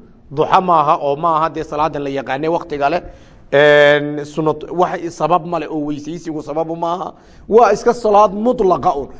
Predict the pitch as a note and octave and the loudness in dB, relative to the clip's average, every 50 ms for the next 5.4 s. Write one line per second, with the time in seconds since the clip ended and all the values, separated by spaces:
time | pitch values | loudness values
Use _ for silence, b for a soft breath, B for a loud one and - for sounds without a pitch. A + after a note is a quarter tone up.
0 | B B - - - - G#3 G#3 G#3+ A#3+ C4+ B3 - G#3 F#3 - A#3 A3 A#3 G#3+ | B B -20 -10 -2 2 4 6 6 6 6 4 2 -2 0 2 2 2 2 2
1 | F#3 F#3 - D#3 D#3 D#3+ D#3 - B2 A2 F#2+ - b b b b - - E3 D#3+ | -4 -4 -4 -4 -4 -4 -6 -8 -12 -12 -12 -14 b b b b -10 -6 -2 0
2 | E3 F3+ G#3 A3 A3 A3 A3+ A3 G#3+ F3+ D#3 - - B2 D#3 C3+ C#3+ D#3 C#3+ A#2+ | 2 4 4 4 4 2 -2 -6 -6 -6 -8 -10 -10 -12 -10 -6 -4 -4 -4 -4
3 | A2+ A#2 A2+ G#2 F2+ - b b b b b - - G3 G3+ G#3 A#3 B3+ A#3+ A#3+ | -6 -8 -8 -10 -10 -12 b b b b b 0 2 4 6 6 6 4 2 2
4 | G3 F#3+ G3 F#3+ G#3+ A3+ A3+ - F3+ D3+ - D3+ D3+ C#3+ C3 B2 A#2+ A2 - - | 4 6 8 8 8 6 4 0 -6 -4 -4 -4 -4 -4 -4 -6 -10 -10 -6 -4
5 | D3 D3+ D3+ - F3 D3 A#2+ - | -2 -2 -2 -4 -6 -8 -8 -10